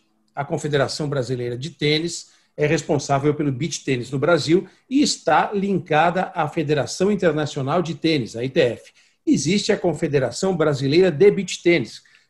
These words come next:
que está associada a uma outra associação, a Federação Internacional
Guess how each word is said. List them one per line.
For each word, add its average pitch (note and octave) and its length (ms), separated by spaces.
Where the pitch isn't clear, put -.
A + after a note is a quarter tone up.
que F#3+ 80
está F#3+ 320
associada E3+ 560
a - 20
uma F#3 200
outra G#3 380
associação, D3+ 640
a E3 60
Federação E3 640
Internacional F3+ 960